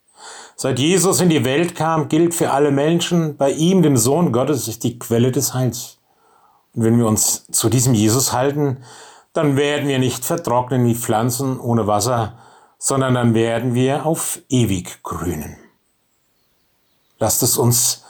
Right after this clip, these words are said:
dem Propheten also nachsprechen: „Heile du mich, Herr, so werde ich heil.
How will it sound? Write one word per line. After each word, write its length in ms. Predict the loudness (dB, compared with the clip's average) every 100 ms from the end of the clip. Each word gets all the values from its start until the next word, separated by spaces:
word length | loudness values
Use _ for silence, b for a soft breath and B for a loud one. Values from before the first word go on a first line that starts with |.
| B B -6
dem 100 | -2
Propheten 500 | -2 0 0 0 0
also 280 | 0 0 2
nachsprechen: 840 | 2 0 -4 -8 -8 -8 -12 -14 -6
„Heile 320 | -2 0 0
du 140 | 0 0
mich, 200 | 0 -2
Herr, 320 | -2 -4 B B B B B
so 180 | -10 -4
werde 220 | -2 0
ich 160 | -2 -2
heil. 420 | -2 0 -2 -4